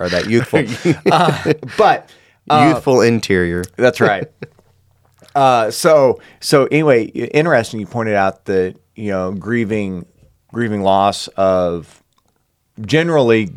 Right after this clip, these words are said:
Speaker 1: grieving human life, you know, and the, the natural process is, um, is,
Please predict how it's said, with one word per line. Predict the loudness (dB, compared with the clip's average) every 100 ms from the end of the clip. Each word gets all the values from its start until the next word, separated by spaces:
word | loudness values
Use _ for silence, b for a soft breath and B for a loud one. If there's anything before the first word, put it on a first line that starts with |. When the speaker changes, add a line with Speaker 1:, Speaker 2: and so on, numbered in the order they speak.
| -18
Speaker 1:
grieving | -8 -4 -2 -2 -6 -8 -10
human | -8 -6 -6 -6
life, | -4 -4 -8 -10
you | -6
know, | -4 -4 -6
and | -8 -8 -10
the, | -6 -4 -4 -8
the | -8 -4
natural | -2 -4 -4 -4
process | -2 -2 -2 -4 -4 -6 -12 -12
is, | -6 -4 -4 -6 -10 -14 -18 b b b b b _
um, | -10 -6 -6 -10 -14 _ _ _ _ _ _ _ _ _ -4
is, | 0 0 -2 -8